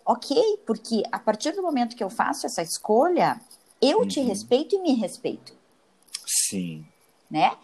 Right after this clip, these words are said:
Speaker 1: Eu não
Speaker 2: Sim.
Speaker 1: vou me forçar a fazer algo que eu não quero e eu não vou te
Speaker 2: Sim.
Speaker 1: forçar a fazer algo que você não quer.
Speaker 2: Exatamente. É preciso dar espaço pro outro, né, Ana? E você ter algum
Speaker 1: Aham.
Speaker 2: espaço pra si mesmo, né?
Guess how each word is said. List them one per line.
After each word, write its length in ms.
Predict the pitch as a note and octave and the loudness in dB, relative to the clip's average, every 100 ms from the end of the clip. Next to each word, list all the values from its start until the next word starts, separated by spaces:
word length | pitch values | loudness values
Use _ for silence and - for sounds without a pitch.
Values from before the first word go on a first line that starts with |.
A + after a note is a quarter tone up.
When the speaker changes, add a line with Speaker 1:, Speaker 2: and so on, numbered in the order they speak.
| _ | _
Speaker 1:
Eu 140 | - G#3 | -2 2
não 140 | G#3+ | 2
Speaker 2:
Sim. 60 | F3 | 4
Speaker 1:
vou 140 | A#3+ | 4
me 240 | A3+ C4+ A#4+ | 4 2 0
forçar 640 | - F#4 - - F3 D#3+ | -2 -4 -4 -2 0 0
a 80 | D#3 | -2
fazer 320 | E3+ D#3+ E3+ | -6 -4 0
algo 220 | D#3+ E3 | 0 0
que 100 | D#3 | -6
eu 60 | D#3+ | -6
não 160 | D3+ | -4
quero 400 | C#3+ F3 F3+ E4 | -6 -2 2 2
e 40 | F#4+ | 2
eu 120 | D4+ | 2
não 160 | A#3+ G#3 | 0 2
vou 160 | C4 | 0
te 220 | D4+ - D#4+ | 0 -4 -2
Speaker 2:
Sim. 140 | A#4+ | 0
Speaker 1:
forçar 460 | G#3 D#3+ D3+ C#3+ C#3 | 0 -2 0 -2 -2
a 40 | |
fazer 320 | - C#3 C#3+ | -6 -6 -2
algo 240 | C3+ C3 C#3 | 0 -2 -4
que 100 | - | -14
você 200 | C#3 C#3 | -8 -4
não 140 | C3+ | -6
quer. 220 | B2 A2 - - _ _ - | -6 -10 -12 -14 _ _ -12
Speaker 2:
Exatamente. 1080 | F#2+ F#2 - F2+ F#2 - A2+ D#2 D2+ - - | -6 -4 -2 -2 -4 -4 -6 -6 -10 -16 -2
É 100 | - | 4
preciso 640 | C3 C3+ C3+ - D3+ C#3+ C3+ | 4 4 2 4 4 4 0
dar 200 | A2+ A2+ | 4 2
espaço 720 | A2 - A#2 A2 G#2+ - - F#2 | 2 0 2 2 0 -6 -8 -8
pro 140 | - G#2+ | 0 2
outro, 720 | G2+ F#2+ F#2+ G2 - F2+ F2 | 6 8 6 4 -6 -6 -4
né, 440 | F#2+ B2 A2+ F#2+ F#2 | 0 0 2 0 0
Ana? 400 | F#2 F2+ F2+ E2+ | 0 -2 -2 -2
E 100 | F#2 | 0
você 320 | G#2+ - - | 0 2 0
ter 260 | - B2 A#2+ | 4 4 6
algum 220 | A#2+ A2 | 4 4
Speaker 1:
Aham. 120 | A2 | 2
Speaker 2:
espaço 640 | G2+ - G2 F#2+ - - | 2 2 4 4 2 -2
pra 160 | - G#2+ | 0 0
si 200 | - A#2 | 2 0
mesmo, 480 | G2 E2 E2 - F2+ | -2 -2 -4 -8 -8
né? 160 | G#2+ | -8